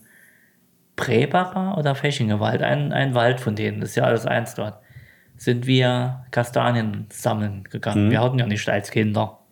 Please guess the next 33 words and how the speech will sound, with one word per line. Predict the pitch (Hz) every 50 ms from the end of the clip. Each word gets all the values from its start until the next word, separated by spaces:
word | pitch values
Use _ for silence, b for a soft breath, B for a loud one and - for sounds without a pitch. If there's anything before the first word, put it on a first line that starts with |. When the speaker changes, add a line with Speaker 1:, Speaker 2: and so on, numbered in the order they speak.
| B B B B B B B B -
Speaker 2:
Deswegen | 131 127 131 151 143 135 127
sag | 117 120 120 143 143
ich | 120 110
ja, | 98 85 82
es | 82 -
Speaker 1:
Und | - 151
Speaker 2:
gibt | 147 113
Speaker 1:
die | 120 113
haben | 117 - -
wir | - -
Speaker 2:
leider | - - -
nicht | - 135 139
Speaker 1:
gegessen. | 139 135 -
Speaker 2:
so | - 135
viele | - - 147 131 131 127
Bäume, | - 98 98 104 113 135 151 147
die | 139 - - 113 117 120 120
Esskastanien | 117 - - - 127 - - - 123 117 117 - - 110 113 117 117 117 113 113 110
haben. | 120 113 113 107 107 - 85 76 67 - B B B B B B _ _ _ _
Speaker 1:
Und | - 107 101 104
wie | 120 113
ist | 123 - -
der | 113 120
Unterschied? | 113 113 127 135 131 139 139 127 123
Wie | 117 107
sieht | - - - - - 123 123 131
man | - 156 143
das | 139 139 131 - -
äußerlich? | 113 117 120 131 147 156 160 208 202 -
Speaker 2:
Ja, | 92 95 107 117
man | 117 117 113 107
sieht's | - 104 95 - -
auch. | - 76 76 - -